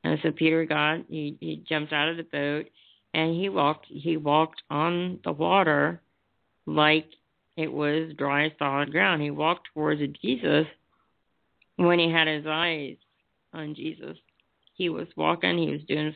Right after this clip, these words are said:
fine, he was in perfect peace, he was in the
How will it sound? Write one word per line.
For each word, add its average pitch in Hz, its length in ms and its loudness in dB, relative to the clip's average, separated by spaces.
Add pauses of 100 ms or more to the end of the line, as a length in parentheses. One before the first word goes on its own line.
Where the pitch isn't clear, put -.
fine, 165 340 4
he 160 80 0
was 143 140 -4
in - 140 -6
perfect 196 480 -6
peace, 185 360 0 (760)
he 160 160 6
was 151 160 2
in 143 160 2
the 139 80 -4